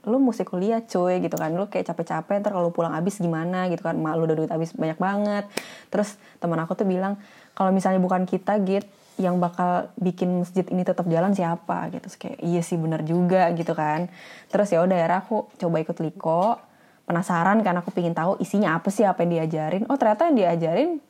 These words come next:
ya biasa aja, isi Quran aja gitu kan sebenarnya. Terus malah membantu aku untuk dapat deeper understanding tentang agamaku sendiri. Nah akhirnya aku udah pelan-pelan gitu, terus makin lama makin lama aku makin merasa,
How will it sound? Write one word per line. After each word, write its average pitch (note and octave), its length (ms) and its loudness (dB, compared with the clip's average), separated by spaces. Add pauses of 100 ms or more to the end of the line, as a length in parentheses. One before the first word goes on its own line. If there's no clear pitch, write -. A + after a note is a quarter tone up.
(100)
ya E3 80 -2
biasa D#3+ 240 -2 (160)
aja, A3+ 240 6
isi A3+ 240 0
Quran D#3 320 0
aja F#3+ 320 2
gitu E3 240 0
kan E3 240 -6
sebenarnya. E3 720 -4 (400)
Terus - 400 -4
malah F3+ 320 2
membantu F3 400 2
aku E3 320 -2
untuk E3+ 160 -4 (240)
dapat E3 320 -2
deeper E3+ 240 0
understanding E3 640 -2
tentang E3+ 240 -2
agamaku D#3 400 -4
sendiri. E3 480 -4 (480)
Nah D#3+ 160 0
akhirnya G3+ 320 2 (320)
aku F3 320 0
udah F3 160 2 (320)
pelan-pelan F3+ 800 4
gitu, A#3+ 640 2 (160)
terus F#3+ 320 -2
makin F3+ 320 -2
lama F3 240 -2
makin F3 160 -4
lama F#3 240 0
aku G#3 160 -2
makin F#3 240 -2
merasa, E3+ 480 -2